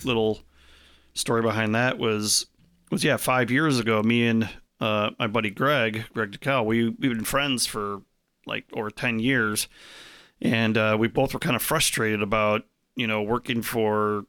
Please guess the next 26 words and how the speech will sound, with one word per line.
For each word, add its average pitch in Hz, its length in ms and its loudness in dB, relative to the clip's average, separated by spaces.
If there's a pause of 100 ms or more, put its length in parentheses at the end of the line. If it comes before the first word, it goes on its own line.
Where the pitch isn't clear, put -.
(140)
corporations 120 880 0
and 104 240 -2
selling 113 260 0
software, 117 540 -2
selling 110 260 -6
digital 110 240 -4
marketing, 113 360 -2
whatever, 117 520 0
and 110 100 0
then 107 200 -2
every 110 180 -2
couple 127 220 -4
of 110 40 0
years 113 520 2
having 110 180 -2
to, 113 60 0
like, 107 260 -2 (400)
recalibrate 120 580 2
and 113 120 -10
pivot 117 340 0
because 113 380 -2
we're 107 80 -4
selling 117 300 0
something 120 260 -2
that's, 104 140 -6
like, 107 200 -4